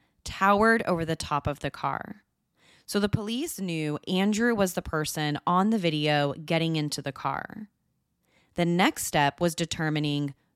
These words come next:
who the red Dodge Caravan belonged to. The police took a still photo pulled from the video to a local Dodge dealership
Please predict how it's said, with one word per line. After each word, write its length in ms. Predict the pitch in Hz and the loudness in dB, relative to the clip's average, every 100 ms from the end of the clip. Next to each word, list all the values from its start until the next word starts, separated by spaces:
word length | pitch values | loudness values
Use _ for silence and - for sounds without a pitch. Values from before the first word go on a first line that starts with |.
| - 214 | -8 -2
who 280 | 214 233 | 0 -2
the 180 | 254 240 | 0 -2
red 340 | 170 160 160 160 | 2 4 4 2
Dodge 360 | 147 139 143 | 2 2 -2
Caravan 540 | - 143 139 143 139 139 | -8 -4 -4 -2 -2 -2
belonged 480 | 143 160 175 170 165 | 0 2 2 0 -4
to. 460 | - 50 185 196 - _ _ _ _ _ _ _ _ _ _ _ _ _ | -8 -10 -12 -14 -18 _ _ _ _ _ _ _ _ _ _ _ _ _
The 80 | 208 | -6
police 440 | 202 233 277 381 - | -2 0 0 0 -2
took 300 | 185 160 - | 0 0 0
a 120 | 175 | -2
still 380 | - - 185 214 | -2 2 4 4
photo 520 | - 160 147 143 139 | 2 2 4 4 2
pulled 420 | - - 175 185 | -2 0 0 0
from 200 | - 202 | -2 -2
the 100 | 185 | 0
video 480 | 156 147 143 135 131 | -2 0 2 2 0
to 180 | - 170 | -2 0
a 120 | 160 | 0
local 400 | 160 160 165 208 | 2 0 2 0
Dodge 460 | 185 156 147 143 147 | 4 6 6 2 -2
dealership 640 | 147 139 139 - 143 131 | -2 -2 -2 -2 -2 -2